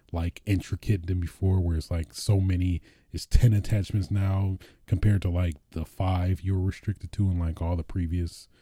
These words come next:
uh, games since twenty nineteen. And then, you know, there's a lot of new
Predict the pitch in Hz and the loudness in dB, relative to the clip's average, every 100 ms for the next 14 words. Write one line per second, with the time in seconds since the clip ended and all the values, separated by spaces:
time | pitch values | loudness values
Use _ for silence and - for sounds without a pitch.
0 | _ _ _ - 90 92 90 95 92 90 | _ _ _ -6 -2 0 2 4 4 0
1 | - 87 78 - 87 85 85 90 - 98 | -2 -6 -6 -6 -2 0 0 -2 -2 0
2 | 92 95 - - - _ _ 85 87 85 | 0 -2 -8 -20 -20 _ _ -2 0 2
3 | 87 87 87 95 87 87 87 87 90 85 | 0 0 2 2 2 0 0 0 0 2
4 | 90 92 92 90 87 85 | 2 4 4 2 0 -4